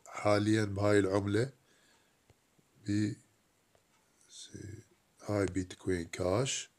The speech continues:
سعرها حاليًا تقريبًا ثمانمية وثمانية وعشرين دولار. آه،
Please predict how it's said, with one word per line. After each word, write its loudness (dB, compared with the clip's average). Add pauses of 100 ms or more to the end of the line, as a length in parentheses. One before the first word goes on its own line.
(840)
سعرها 6
حاليًا 4
تقريبًا 2 (440)
ثمانمية 2
وثمانية 4
وعشرين 4 (300)
دولار. 8 (760)
آه، 4